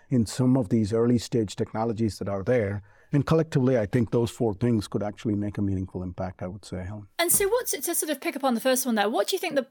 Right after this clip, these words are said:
Speaker 2: is the balance between the need for some kind of standardization? Because in the long term, it's more efficient if everyone is using the same kind of pipes or the same kind of,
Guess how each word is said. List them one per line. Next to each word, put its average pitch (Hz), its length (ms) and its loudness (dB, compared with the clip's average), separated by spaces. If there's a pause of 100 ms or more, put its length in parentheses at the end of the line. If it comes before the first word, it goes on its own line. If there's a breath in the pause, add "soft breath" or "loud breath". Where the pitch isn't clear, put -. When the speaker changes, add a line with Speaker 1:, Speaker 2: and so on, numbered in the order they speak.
Speaker 2:
is 247 160 0
the 226 80 -6
balance 233 460 0
between 202 680 0 (120)
the 226 100 2
need 285 380 2
for 269 100 0
some 302 320 4
kind 240 240 2
of 220 80 0
standardization? 214 1120 0
Because 214 280 0
in 214 100 2
the 220 80 0
long 311 280 2
term, 196 320 -2
it's 196 140 -4
more 214 180 2
efficient 196 540 0
if 220 140 -2
everyone 208 320 0
is 196 140 0
using 190 440 0 (300 loud breath)
the 214 80 -6
same 202 280 2
kind 196 200 -2
of 190 80 -8
pipes - 400 -2
or 202 80 -4
the 202 80 -4
same 208 340 0
kind 190 240 -2
of, 185 220 -6